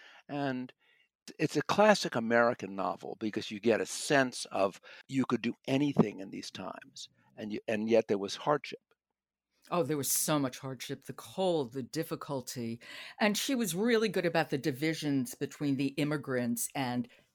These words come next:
Speaker 2: the Americans, and I'm using inverted commas here.
Speaker 1: She, she remains a remarkable painter of people and, and, and a, uh, creator of classic characters.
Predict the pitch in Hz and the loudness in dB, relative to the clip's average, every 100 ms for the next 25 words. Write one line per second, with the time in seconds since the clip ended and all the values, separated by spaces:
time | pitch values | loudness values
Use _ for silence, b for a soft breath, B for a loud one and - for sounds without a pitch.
0 | - 156 - 139 139 135 135 - 120 123 | 2 2 4 2 4 4 2 0 -2 -2
1 | 127 123 127 120 131 120 120 123 120 113 | 0 0 0 0 0 0 0 -2 -2 -8
2 | - 139 123 117 104 107 101 85 - b | -6 -4 -2 -2 -4 -8 -8 -10 -12 b
3 | b b - 117 120 - 156 139 127 135 | b b -8 -6 -2 2 8 8 8 6
4 | 127 120 110 - B B B - 113 110 | 6 2 -2 -8 B B B 2 4 6
5 | 110 117 120 110 95 - - 143 131 120 | 8 8 6 2 0 0 0 0 0 2
6 | 104 - 101 95 - - 143 - 95 - | 0 0 -2 -2 -2 -6 -6 -2 -4 -2
7 | 104 101 - 101 98 - 113 98 92 92 | -2 -4 -6 -10 -12 -10 -6 -4 -4 -4
8 | 92 b b b - 92 - - 120 104 | -6 b b b -4 -4 -2 4 6 8
9 | 101 92 - 120 107 104 - 95 92 - | 6 4 6 6 6 0 -4 -2 -2 -4
10 | - | -14